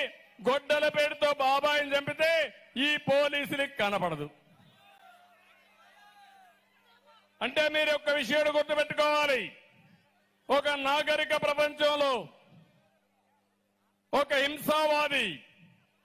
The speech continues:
నేర చరిత్ర కలిగిన వ్యక్తి ముఖ్యమంత్రి అయితే మనం అంటాం ఒక సామెత, "దొంగ చేతికి తాళం ఇస్తే ఏమవుతుందని."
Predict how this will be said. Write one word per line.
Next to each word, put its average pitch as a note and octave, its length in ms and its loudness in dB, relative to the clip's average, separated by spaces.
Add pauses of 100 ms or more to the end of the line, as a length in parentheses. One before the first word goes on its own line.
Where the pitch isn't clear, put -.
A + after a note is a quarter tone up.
(260)
నేర D#4 300 0
చరిత్ర D#4 560 -2
కలిగిన D4 320 0
వ్యక్తి C#4+ 320 -4
ముఖ్యమంత్రి C#4 560 -2
అయితే C#4+ 300 0 (960)
మనం B3+ 260 0
అంటాం C#4+ 420 0
ఒక B3 120 -2
సామెత, A#3 600 0 (600)
"దొంగ F#3+ 380 -2 (180)
చేతికి G3+ 300 -6
తాళం F3+ 420 -4
ఇస్తే F3 340 -8
ఏమవుతుందని." D#3+ 880 -8